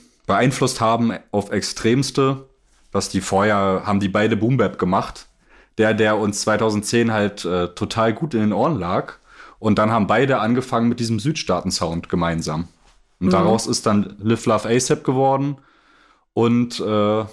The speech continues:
Speaker 1: das erste Mixtape von, von Space Ghost Perp, was er dann neu aufgenommen hat. Und das ist dieses Album, äh, was ich mitgebracht habe. Das war quasi sein erstes Studioalbum.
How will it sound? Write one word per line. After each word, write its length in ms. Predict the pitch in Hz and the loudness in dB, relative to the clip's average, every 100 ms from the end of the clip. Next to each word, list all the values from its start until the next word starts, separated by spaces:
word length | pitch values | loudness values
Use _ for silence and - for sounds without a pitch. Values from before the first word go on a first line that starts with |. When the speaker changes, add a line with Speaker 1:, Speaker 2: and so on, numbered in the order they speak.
| - | -6
Speaker 1:
das 200 | 104 95 | -4 -2
erste 360 | 104 101 - 101 | 0 0 2 2
Mixtape 440 | 110 - 110 101 | 2 0 0 0
von, 420 | - 101 92 90 | 0 -2 0 -2
von 180 | - 92 | -4 -4
Space 320 | 90 101 98 | 0 0 0
Ghost 240 | - 92 - | 0 -2 0
Perp, 320 | 107 101 - | 2 2 0
was 180 | 101 101 | -2 0
er 100 | 101 | -2
dann 420 | 90 92 90 90 _ _ _ _ _ _ _ _ _ _ _ _ _ | 0 0 -2 -6 _ _ _ _ _ _ _ _ _ _ _ _ _
neu 240 | - 120 131 | 0 2 4
aufgenommen 520 | 123 147 - 123 117 | 4 2 0 0 2
hat. 180 | 120 117 | 0 -2
Und 260 | 104 - - | -4 -4 0
das 200 | 120 120 | 0 0
ist 180 | 127 - | -4 -2
dieses 280 | 95 98 98 | -2 -2 -2
Album, 400 | 98 98 98 87 - - _ | 0 2 0 -2 -6 -20 _
äh, 20 | - | -6
was 340 | 92 87 90 | -4 -2 -4
ich 200 | 101 - | -4 -4
mitgebracht 540 | 107 - 82 82 - - | -4 -4 -6 -6 -6 -6
habe. 340 | 82 87 98 - - | -4 -2 -4 -6 -8
Das 180 | 90 - | -4 -2
war 120 | 87 | -2
quasi 280 | 92 85 82 | 0 0 0
sein 220 | 85 85 | -2 -2
erstes 440 | 85 92 - 87 | -2 -2 -4 -6
Studioalbum. 840 | - 101 98 95 87 90 85 80 | -2 0 2 2 2 0 0 -4